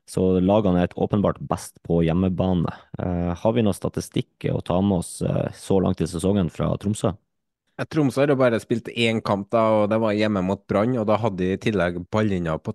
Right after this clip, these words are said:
Speaker 2: trettiseks komma sju prosent, som er ganske lavt til Tromsø å være da. Så, um, nå møter de Haugesund, som, eh, har hatt det bra med ball i, um, innledningen på sesongen, så får vi se da om, eh, hvem av de to lagene som er best å holde på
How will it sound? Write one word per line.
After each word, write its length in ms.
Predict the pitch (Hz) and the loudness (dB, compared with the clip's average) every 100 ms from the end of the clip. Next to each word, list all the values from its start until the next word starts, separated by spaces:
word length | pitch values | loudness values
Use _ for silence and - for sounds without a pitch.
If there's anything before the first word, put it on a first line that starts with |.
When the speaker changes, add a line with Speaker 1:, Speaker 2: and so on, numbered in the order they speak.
| - | -10
Speaker 2:
trettiseks 880 | 113 104 - 95 - - - - - - | -10 -10 -8 -8 -8 -10 -12 -12 -12 -6
komma 240 | 120 113 | -4 -4
sju 240 | - 127 120 | -2 -2 -2
prosent, 400 | 127 120 147 175 | -2 -4 -4 -4
som 160 | 165 165 | -6 -6
er 80 | 147 | -4
ganske 240 | 139 120 | -4 -4
lavt 480 | 110 101 113 127 - | 0 2 2 2 -4
til 160 | 120 | -6
Tromsø 460 | 139 131 104 98 104 | -2 -2 -2 -4 -4
å 80 | 104 | -4
være 320 | 107 120 113 | -4 -4 -4
da. 40 | - - - - _ | -6 -12 -20 -20 _
Så, 160 | - 139 | -2 2
um, 540 | 127 123 120 117 117 | 4 4 4 2 -2
nå 160 | 120 135 | -2 2
møter 240 | 147 - | 2 2
de 160 | 98 92 | 0 0
Haugesund, 640 | 117 113 90 76 104 110 | 0 -2 -4 -4 -4 -4
som, 240 | 123 117 117 | -4 -2 0
eh, 300 | 113 113 107 _ _ _ - | 0 0 -4 _ _ _ -4
har 120 | 101 | -2
hatt 220 | 113 - | -4 -6
det 280 | - - 180 | -6 -4 -2
bra 140 | 139 131 | 0 0
med 240 | 131 120 | 0 0
ball 240 | 113 110 | 0 0
i, 160 | 110 110 113 110 107 | 0 0 2 0 0
um, 240 | 101 92 78 _ _ _ _ _ | -2 -4 -8 _ _ _ _ _
innledningen 540 | 135 113 92 85 85 85 | -4 -2 0 -2 -4 -4
på 160 | 104 | -6
sesongen, 560 | 95 107 - 92 85 120 | -6 -6 -4 -4 -2 -6
så 160 | 151 135 | -6 -4
får 200 | 135 101 | -2 -2
vi 80 | 92 | -4
se 240 | 101 107 | -2 -2
da 120 | 175 | 0
om, 160 | 165 143 | -2 -2
eh, 260 | 131 123 117 - _ - - | -2 -4 -6 -12 _ -16 -8
hvem 180 | 123 | -4
av 60 | 123 | -2
de 100 | 113 | -2
to 140 | 123 | 0
lagene 360 | 113 95 87 95 | 0 0 -2 -6
som 140 | - | -6
er 60 | 104 | -4
best 260 | 98 98 113 | -4 -4 -2
å 60 | |
holde 180 | 104 95 | -2 -2
på 140 | 104 | 0